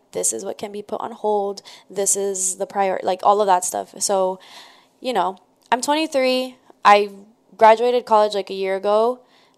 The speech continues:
But I feel like I just, like, actually started, like, growing up six months ago. So it, it is a learning process. And th-, this whole, like, finance thing and being financially independent is, um,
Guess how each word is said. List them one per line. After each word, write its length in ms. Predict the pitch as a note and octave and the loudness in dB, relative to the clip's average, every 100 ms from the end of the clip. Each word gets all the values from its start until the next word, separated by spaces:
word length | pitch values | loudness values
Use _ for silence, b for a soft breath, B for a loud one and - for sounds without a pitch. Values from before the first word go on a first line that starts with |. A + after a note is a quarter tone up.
| - | 2
But 220 | G3+ G3 | 6 10
I 180 | F#3+ F#3+ | 10 6
feel 340 | - G#3+ G#3 | 0 -4 0
like 220 | G3 F#3+ - | 2 0 0
I 120 | F#3+ | -4
just, 560 | F3+ F#3+ F#3 - - | -4 -2 0 0 -2
like, 220 | F#3+ F#3+ - | -2 -4 0
actually 340 | - F#3+ - G3 | 0 2 -2 -4
started, 420 | - F#3+ F#3 F#3 _ - | -4 -4 -6 -6 _ -8
like, 200 | F3+ F3 _ _ _ _ _ - | -8 -8 _ _ _ _ _ -20
growing 440 | G3 G3 G3 F#3 F#3 | -8 -2 -2 -2 -2
up 280 | F#3 F#3+ _ _ _ | -2 -4 _ _ _
six 340 | - G#3 G3 | -4 -2 -2
months 260 | F#3 F3+ - | -4 -6 -6
ago. 260 | G3+ G#3+ A#3 | -4 -2 -2
So 160 | A#3 | -2
it, 160 | G3+ G3 | -4 -4
it 100 | G3 | -4
is 140 | G3+ G3+ | -2 -2
a 80 | G#3 | -4
learning 360 | F#3+ F#3 G3 | -4 -8 -12
process. 460 | F#3+ G3+ G#3 A3+ G#3+ | -6 -4 -4 -4 -4
And 220 | F#3+ F#3 B B B B B _ F#3+ | -6 -14 B B B B B _ -6
th-, 160 | G3+ | -6
this 200 | - G3+ | -4 -4
whole, 160 | - G3+ | -2 0
like, 180 | G3 F3+ | 0 -2
finance 600 | - F#3 F#3 F#3 G3 G#3 | -2 -4 -2 -6 -8 -8
thing 240 | G#3 G3+ | -8 -10
and 100 | G3 | -12
being 160 | F3+ F3+ | -14 -12
financially 480 | F3+ F3+ F3 - F#3+ | -10 -10 -10 -12 -14
independent 580 | F#3 G3 F#3 F3+ G3+ - | -14 -12 -12 -10 -10 -8
is, 220 | F#3 F3+ | -8 -6
um, 340 | F3+ E3+ E3+ | -6 -8 -16